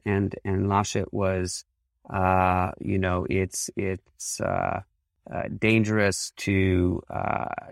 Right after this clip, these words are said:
to, to question, uh, a foreign policy which is based on values, which is, which tries to manage these relationships based on,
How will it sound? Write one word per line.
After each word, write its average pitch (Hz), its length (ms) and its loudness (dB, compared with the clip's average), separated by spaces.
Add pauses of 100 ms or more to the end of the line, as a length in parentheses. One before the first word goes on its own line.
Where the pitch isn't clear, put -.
(140)
to, - 320 -6
to - 120 -8
question, 95 760 0 (560)
uh, 90 560 -2 (160)
a 92 140 -4
foreign 98 320 2
policy 92 800 0 (440)
which 95 600 2
is 92 680 -2
based 85 300 0
on 87 160 -2
values, 120 840 4
which - 420 -4
is, 90 640 -4 (400)
which - 420 0
tries 113 540 0
to 101 520 4 (540)
manage 123 640 2
these 110 260 -2
relationships 98 1000 -2
based 95 420 -4
on, 90 440 0